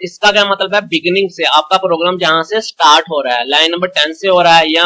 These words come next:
ट्वेंटी से हो रहा है, जिस भी line से आपका program start हो रहा है या पांच से हो रहा है या ज़ीरो से, जिस भी line से आपका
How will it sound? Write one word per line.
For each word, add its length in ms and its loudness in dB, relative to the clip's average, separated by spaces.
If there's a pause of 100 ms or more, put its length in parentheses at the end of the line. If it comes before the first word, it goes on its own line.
ट्वेंटी 580 -6
से 140 -8
हो 100 0
रहा 100 0
है, 100 -4
जिस 220 -10
भी 120 -2
line 260 2
से 240 -2
आपका 440 0
program 640 -2
start 360 2
हो 140 -6
रहा 140 0
है 100 0
या 100 -2
पांच 300 0
से 120 -6
हो 120 -2
रहा 100 2
है 80 0
या 100 -4
ज़ीरो 280 -8
से, 140 -14
जिस 240 -8
भी 100 -2
line 280 0
से 160 -4
आपका 380 2